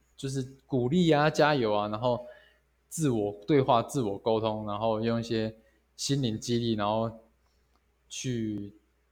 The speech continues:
促使自己不要拖延。对，但是这本书呢，就是，呃，跟，呃，学矽谷人做身体骇客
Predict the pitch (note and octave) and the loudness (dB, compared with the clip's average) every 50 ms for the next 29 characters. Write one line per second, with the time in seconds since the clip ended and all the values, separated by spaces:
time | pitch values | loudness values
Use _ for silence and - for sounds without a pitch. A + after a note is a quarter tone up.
0 | _ _ _ _ _ _ _ _ _ - - G3+ F#3+ C#3+ B2 - A2 G#2+ G2 G2 | _ _ _ _ _ _ _ _ _ -4 2 2 4 4 2 0 -2 -4 -6 -4
1 | - C3+ A#2+ G#2+ G2 F#2+ F#2+ - - _ _ A#2+ A2+ A#2 A2+ - B2 A#2 A#2 A2 | -4 -4 -4 -4 -4 -6 -8 -12 -18 _ _ 4 6 6 6 4 2 2 2 2
2 | G2+ G2 G2 G2+ - _ _ _ _ _ _ - - - - - _ _ _ _ | 0 -2 -6 -10 -16 _ _ _ _ _ _ -20 -20 -20 -20 -20 _ _ _ _
3 | _ _ _ - A2+ G2 - - F#3 F3 D#3+ D#3 F#3+ F3+ - - - G#3 F3 C3 | _ _ _ 0 0 0 2 4 4 4 4 4 2 0 0 4 4 6 6 6
4 | B2 G#2+ G#2 G#2+ - - B2+ B2 B2 A2+ G#2+ G#2 G#2 G#2 G#2+ - _ _ _ _ | 4 0 0 -2 -4 -4 -2 -2 0 0 -2 -2 -4 -6 -8 -12 _ _ _ _
5 | _ _ _ _ _ _ _ _ - C#3 B2 - B2+ A#2+ - - C#3+ C#3 - _ | _ _ _ _ _ _ _ _ -6 -4 -4 -2 -4 -6 -6 -10 -14 -16 -18 _
6 | _ _ _ - B2+ A#2 A2+ A2 A2+ A2+ A2 - - - D#3+ E3 D#3+ - - - | _ _ _ -6 -4 -4 -2 -2 -4 -4 -6 -6 -2 0 2 2 0 -2 -4 -6
7 | - F3 C3+ B2 B2 - - C#3 C#3+ C#3+ D3 - G#3 F3 C3 B2 A2+ A2 G#2+ A2+ | -4 0 0 0 0 2 4 6 6 6 4 4 2 2 2 2 2 2 0 0
8 | A#2 C#3+ D3 C3+ - C#3 C3+ B2+ A2 G#2+ G#2 A2 A2 A2 - A#2 A2 | 2 2 2 4 4 2 2 2 -2 -2 -2 -2 -2 0 0 0 0